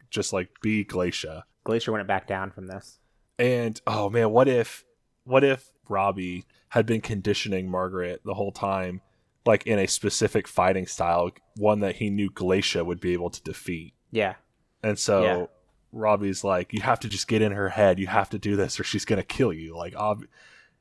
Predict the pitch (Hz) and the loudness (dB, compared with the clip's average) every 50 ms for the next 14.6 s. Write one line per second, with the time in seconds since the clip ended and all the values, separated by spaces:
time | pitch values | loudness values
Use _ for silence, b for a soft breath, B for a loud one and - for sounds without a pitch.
0 | b _ - 101 98 95 95 92 92 - - - 113 98 110 101 - - 117 110 | b _ 0 2 2 2 2 0 -2 -2 -2 0 0 0 0 -2 0 0 0 0
1 | 104 - - - 92 90 87 85 87 90 85 85 78 - _ _ - 104 110 120 | 0 -2 -4 0 2 2 2 2 0 -2 -2 -2 -4 -6 _ _ 0 2 4 4
2 | 117 110 113 110 - 120 120 107 - - 107 - - - 98 82 80 80 87 - | 4 4 2 0 0 0 -2 -2 -2 -2 -6 -6 -2 -2 -2 -2 -2 -6 -10 -12
3 | _ - - 123 117 - 139 135 113 - _ - - _ - 113 107 104 101 101 | _ -6 -4 -4 -2 -2 -2 -4 -4 -8 _ -20 -14 _ 0 0 2 2 2 0
4 | - - _ _ _ _ _ _ - - 117 110 107 104 107 104 101 - - - | -4 -8 _ _ _ _ _ _ -12 -6 -4 -2 -2 -2 -4 -6 -8 -8 -8 -8
5 | 110 104 104 104 104 - _ _ _ - - - 110 107 101 101 104 101 98 98 | -8 -6 -8 -10 -14 -18 _ _ _ -10 -4 -2 0 0 0 -2 -6 -10 -10 -10
6 | 101 101 104 101 110 104 101 - - - 107 104 107 107 107 110 - - - 123 | -10 -10 -8 -6 -6 -6 -6 -4 -4 -2 0 0 2 0 -2 -4 -6 -6 -4 -2
7 | 107 101 107 127 147 151 - - 120 117 110 - - 110 101 98 98 107 117 120 | 0 0 0 -2 -2 -4 -4 -2 0 0 0 0 -2 0 0 0 0 -2 -2 -2
8 | - - 117 107 104 - 110 - 110 98 90 113 104 - 120 98 104 107 98 98 | -2 0 0 0 2 0 0 0 -2 -4 -4 -6 -10 -10 -8 -6 -6 -6 -4 0
9 | 104 98 95 92 - - - - - 104 101 98 95 - - - 98 98 95 95 | 0 2 2 0 -2 -6 -12 -12 -8 -6 -4 -4 -6 -6 -6 -6 -4 -4 -4 -4
10 | 101 107 107 98 98 - 104 101 98 95 95 101 - - 120 127 - 170 160 131 | -6 -4 -4 -4 -4 -6 -6 -8 -6 -6 -8 -6 -4 -2 -2 -2 -2 -4 -4 -4
11 | 123 131 131 123 - 120 120 104 - - 107 104 101 101 101 101 101 98 95 90 | -2 -2 -2 -2 -2 -6 -6 -6 -6 -6 -6 -2 -2 0 0 0 -2 -2 -4 -6
12 | - - - 87 - - - 107 98 95 92 - 95 92 90 - - - 110 107 | -8 -10 -12 -12 -12 -8 -6 -4 -2 -2 -2 -4 -6 -8 -6 -6 -8 -6 -4 -4
13 | 104 101 92 90 87 87 - _ - 107 110 110 104 - - - 139 127 120 113 | -2 -2 -2 -2 -4 -6 -6 _ 0 2 2 2 2 0 -2 0 0 2 2 2
14 | - 95 87 85 - - - - - 110 113 | 0 0 0 -2 -2 -8 -12 -12 -12 -14 -20